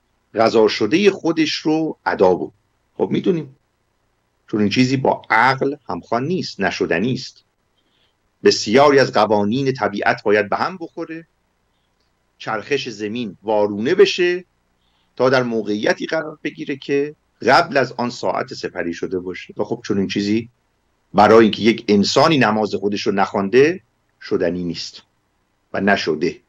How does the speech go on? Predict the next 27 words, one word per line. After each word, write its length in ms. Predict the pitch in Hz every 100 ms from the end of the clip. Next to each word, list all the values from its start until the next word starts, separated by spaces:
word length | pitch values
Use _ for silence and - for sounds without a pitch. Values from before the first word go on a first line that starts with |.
| _ _ _ _ _ _ _ _ _ _ _ _ -
یا 100 | 151
صحبت 460 | - 151 131 139 135
کردن 380 | 135 139 165
آن 220 | 165 165 131
جناب 380 | 123 139 147
با 160 | 127 143
ماهی‌های 640 | 117 113 107 98 127 131
دریا 440 | 107 87 85 95 85 _ _ _ _ _ -
یا 160 | 175 165
انواع 280 | 160 165
و 40 | 202
اقسام 360 | 156 - 160
این 140 | 143 135
خرافات، 680 | 131 87 78 - - _ _ _ _ _ _ _ _ _ _ _ _ _ _ _ -
خب 120 | 101
اینها 160 | 101
با 140 | 180 185
عقل 200 | 226 214
همخوان 360 | 202 185 220 208
نیست. 320 | 185 _ _ _ -
بنابراین 420 | 127 165 190 196
طبیعی 280 | 165 131 147
است 100 | -
که 60 |
اونها 160 | 135 110
رو 60 | 123
نمیپذیریم. 800 | 110 101 - - - - 76